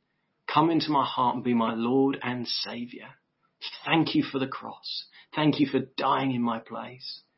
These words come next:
Now come and fill me with your Spirit and help me to become a part of the fellowship of the gospel now and to share your love with others." This is the good news. And for Paul, this is what the church is, a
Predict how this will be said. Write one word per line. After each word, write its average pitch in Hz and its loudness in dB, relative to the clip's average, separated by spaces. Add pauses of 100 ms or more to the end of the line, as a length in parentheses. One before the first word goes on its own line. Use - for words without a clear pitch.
(240)
Now 135 4
come 135 2
and 117 4
fill 127 -2
me 117 2
with 110 -4
your 113 -6
Spirit 117 -10 (320)
and 117 6
help - 4
me 120 2
to 113 -4
become 113 0 (260)
a - -14
part 131 8
of 123 -12
the - -10
fellowship 131 -2
of - -16
the - -12
gospel - -8
now - -14 (420)
and - -12
to 110 0
share 135 6
your 113 2
love 104 -4
with 117 -10 (260)
others." 113 -16 (380)
This 196 12
is 170 2
the 151 -6
good 139 0
news. 123 -6 (280)
And 131 -2
for 135 -4
Paul, 175 6
this 185 4
is 147 2
what 160 -2
the 143 -2
church 139 -4
is, 123 -4
a 143 2